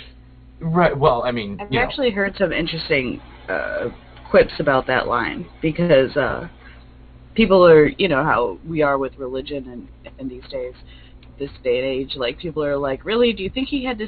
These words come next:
Speaker 2: say that? Do you think, you know, Steve Rogers would have had to be Christian, blah, blah, blah, blah, blah?" I'm like, "Dude, just, just read the comic. It's obvious he's a Christian," but, like,
Speaker 1: Well,
Speaker 2: even
Speaker 1: and I
Speaker 2: so,
Speaker 1: mean
Speaker 2: it's not overly, like, there.
Speaker 1: And,
Speaker 2: You
Speaker 1: well,
Speaker 2: know.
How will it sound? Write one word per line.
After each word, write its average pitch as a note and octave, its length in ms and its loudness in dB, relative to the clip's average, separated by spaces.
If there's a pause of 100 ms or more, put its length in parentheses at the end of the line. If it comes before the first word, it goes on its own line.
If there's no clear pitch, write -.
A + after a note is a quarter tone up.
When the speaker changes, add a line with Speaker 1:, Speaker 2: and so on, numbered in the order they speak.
Speaker 2:
say F#3+ 160 -2
that? F#3+ 240 -2
Do E3 60 -12
you D#3+ 80 -10
think, G#3 300 -10
you G3+ 100 -8
know, F#3 160 -6
Steve F3 320 -12
Rogers E3 440 -4
would D#3+ 120 -4
have D#3+ 100 -6
had D#3+ 320 -8
to D#3+ 80 -14
be D#3 140 -14
Christian, D3+ 500 -10
blah, D#3 140 -4
blah, D#3 100 -6
blah, D3+ 220 -4
blah, C#3+ 80 -12
blah?" D3 200 -6
I'm C#3 80 -8
like, D3 200 -10 (500)
"Dude, F4+ 240 -8
just, F4 220 -14 (180)
just - 180 -18
read C#4 200 -6
the G#3 80 -6
comic. A3 480 -2
It's D#3+ 180 -6
obvious D#3+ 460 -2
he's D3 160 -12
a C#3+ 40 -20
Christian," C3 580 -10
but, B2 200 -8 (140)
like, - 180 -18 (640)
Speaker 1:
Well, G#3 140 8
Speaker 2:
even A3+ 140 2
Speaker 1:
and - 20 0
I F#3 40 -2
Speaker 2:
so, F#3+ 120 2
Speaker 1:
mean E3 100 2
Speaker 2:
it's F#3 80 -16
not F#3+ 240 -2
overly, F#3 580 0 (400)
like, B2 280 -4 (120)
there. C3+ 640 2 (1400)
Speaker 1:
And, F#3+ 240 -2
Speaker 2:
You D#3+ 160 -2
Speaker 1:
well, G#3 200 2
Speaker 2:
know. - 40 -10